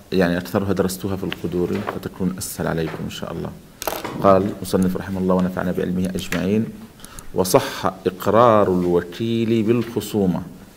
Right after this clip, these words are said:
عند القاضي وعند غيره". هذه مسألة درستوها في القدور، درستوها أيضا في الأصول. أنا عندما أوكل مثلا عزيز في خصومة،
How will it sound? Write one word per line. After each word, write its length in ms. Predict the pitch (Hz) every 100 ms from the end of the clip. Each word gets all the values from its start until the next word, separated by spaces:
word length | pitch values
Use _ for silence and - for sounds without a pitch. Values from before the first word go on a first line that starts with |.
| -
عند 360 | 113 117 101
القاضي 840 | 95 85 - 95 104 113 92 110 110
وعند 420 | 101 87 113 107
غيره". 460 | 98 98 87 80 78 - - -
هذه 220 | 104 107 110
مسألة 340 | 113 - 113
درستوها 400 | 107 101 - 107
في 60 | 101
القدور، 600 | - 98 107 110 110 104 - - -
درستوها 420 | 85 95 - 117 -
أيضا 160 | 107 104
في 140 | 101
الأصول. 480 | - 95 117 101 - - - - - - - - - - - - - - - - - - - - - - - - - - - - - - - - - - - 117
أنا 180 | 117 107
عندما 360 | 107 110 113
أوكل 600 | 110 107 123 - - 101
مثلا 500 | 101 101 101 98 92 92 - - - -
عزيز 640 | 92 95 104 113 110 - - - - - - -
في 320 | - - 101
خصومة، 600 | 98 98 - 101 95 -